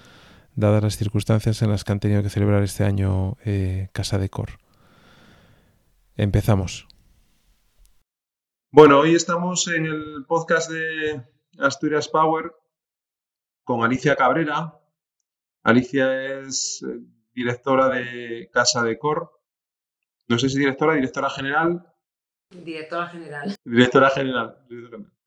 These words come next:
Speaker 2: Eh, bueno, ella ahora nos explicará, eh, bien, eh, bueno, todo lo que hace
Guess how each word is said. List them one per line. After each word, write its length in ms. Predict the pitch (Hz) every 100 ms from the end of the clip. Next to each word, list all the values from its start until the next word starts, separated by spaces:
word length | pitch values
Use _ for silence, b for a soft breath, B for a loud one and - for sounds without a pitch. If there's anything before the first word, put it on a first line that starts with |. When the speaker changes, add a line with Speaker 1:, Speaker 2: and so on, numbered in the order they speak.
| B B B B B _ _
Speaker 2:
Eh, 400 | - 120 123 127 123 123 -
bueno, 240 | 120 127 123
ella 300 | 127 143 147
ahora 180 | 151 156
nos 160 | 151
explicará, 800 | 160 - 143 135 143 139 131 - _ _ _ _ _ _ _ _ _ _ _ _
eh, 460 | 113 113 113 110 110
bien, 640 | 131 135 127 123 117 117 _
eh, 560 | 113 107 107 107 107 104 104 101 98
bueno, 200 | 113 104
todo 160 | - 120
lo 120 | 127
que 100 | 127
hace 680 | 127 - 131 123 120 117 -